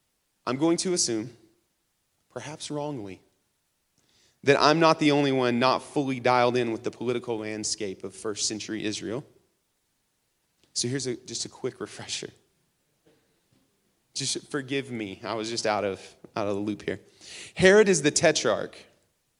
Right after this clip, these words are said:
the, which means he's the political ruler of Galilee, and he was so through much of, uh, of Jesus' life. And as the ministry of Jesus grows,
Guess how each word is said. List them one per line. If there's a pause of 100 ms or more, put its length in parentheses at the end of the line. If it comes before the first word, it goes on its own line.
(600)
the,
which
means
he's
the
political
ruler
of
Galilee,
and
he
was
so
through
much
of, (680)
uh,
of
Jesus'
life.
And
as
the
ministry
of
Jesus
grows,